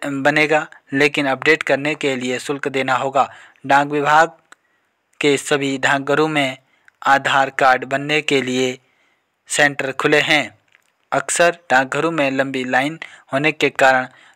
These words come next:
लोगों का नंबर नहीं आ पाता है, खासकर बच्चे और बूढ़ों को परेशानी का सामना करना पड़ता है। ऐसे में डाक विभाग घर बैठे, अ, घर, अ, जो डाक विभाग घर बैठे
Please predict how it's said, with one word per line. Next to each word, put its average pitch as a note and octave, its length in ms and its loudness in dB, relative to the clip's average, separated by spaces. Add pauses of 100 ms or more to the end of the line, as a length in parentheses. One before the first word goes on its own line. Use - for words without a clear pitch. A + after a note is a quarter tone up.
लोगों C#3+ 380 -2
का C#3+ 160 4
नंबर C3 340 -2
नहीं C3+ 260 -6
आ D3 100 2
पाता C3 340 0
है, B2+ 160 -2
खासकर C#3 460 -2
बच्चे C3 300 -4
और B2+ 220 -2
बूढ़ों C3+ 320 -6
को C#3 200 -4
परेशानी C#3 1040 -4
का C#3+ 200 4
सामना B2+ 380 -2
करना B2+ 300 -4
पड़ता - 380 -2
है। C#3+ 220 0
ऐसे C3 360 -4
में C3+ 240 -4
डाक B2+ 240 2
विभाग C3+ 480 -2
घर C3+ 180 -2
बैठे, C3 460 0 (400)
अ, C3 240 0
घर, C3+ 260 0 (140)
अ, C3 280 -2 (180)
जो C#3 180 -2 (440)
डाक C3+ 320 2
विभाग C3+ 560 -2
घर C#3+ 200 0
बैठे C#3 440 -2